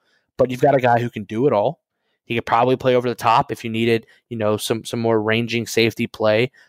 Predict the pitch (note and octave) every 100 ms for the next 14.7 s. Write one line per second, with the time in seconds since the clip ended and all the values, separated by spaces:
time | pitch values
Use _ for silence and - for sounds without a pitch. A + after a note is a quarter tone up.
0 | _ - A2+ A2+ A2+ - A2+ A2 A#2+ A2
1 | G#2 A#2 C#3 C3 A#2 A2+ - _ _ -
2 | C#3 A#2+ F#3 G3+ D3+ A#2 B2+ C#3 C3 -
3 | D3 C#3+ C#3 C#3+ C#3 _ _ - B2 B2
4 | C3 - C3 A#2+ B2 B2 - B2+ B2+ B2
5 | A#2+ A#2+ - _ _ _ - B2 B2 B2
6 | A#2 - _ _ _ - C3+ B2+ C3+ B2+
7 | C3 B2 A#2+ A#2+ A#2 - A2+ A#2 A#2+ _
8 | _ _ - C3 A#2 F3 F3+ D3 B2 C3+
9 | - C3 A#2+ - C3 B2 A#2 A#2+ A#2 A2+
10 | G#2+ G#2 - G2 G#2 G#2 G#2 G#2 A2+ A2
11 | A2 A2+ G#2+ A#2+ - A#2 A#2+ A#2 - A#2+
12 | - G#2 G#2 G2 F2+ _ - - - -
13 | G2 - - - - _ - C2 - C#3
14 | D3+ D#3 C#3 C3 C3+ C3+